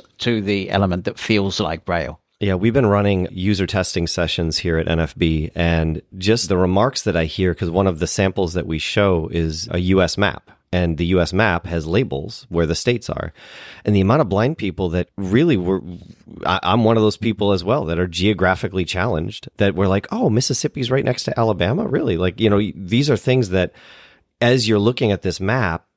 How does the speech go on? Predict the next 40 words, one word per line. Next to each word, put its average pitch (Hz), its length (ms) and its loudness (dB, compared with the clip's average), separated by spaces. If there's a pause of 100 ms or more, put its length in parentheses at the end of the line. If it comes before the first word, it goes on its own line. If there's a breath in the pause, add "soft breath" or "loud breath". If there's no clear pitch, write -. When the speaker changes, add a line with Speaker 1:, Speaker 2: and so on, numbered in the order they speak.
Speaker 2:
you're 101 180 2
able 104 220 4
to - 160 -4
understand 95 600 0
what 90 440 0
you're 90 160 -2
looking 90 320 0
at 87 100 -6
because 95 320 -2
there 92 200 2
are 87 220 2
those 87 560 -2
abbreviations 87 720 2
for 87 120 -2
the 76 60 -4
states, - 420 -6
right? 80 180 -2
And 85 120 0
you're 87 100 2
understanding 87 640 0 (200)
spatially 90 600 0
where 87 200 2
these 85 220 -2
things 85 180 -2
are 85 60 0
actually 76 300 -2
laid 67 200 -4
out. - 220 -8 (720 loud breath)
Speaker 1:
I 147 100 4
know 160 160 4
there'll 196 160 2
be 139 160 2
a 127 60 2
minority 107 560 2
of 95 80 -2
people 101 280 -2
in 92 60 -4
this 98 160 -2
position, 95 400 -2
but 101 220 -2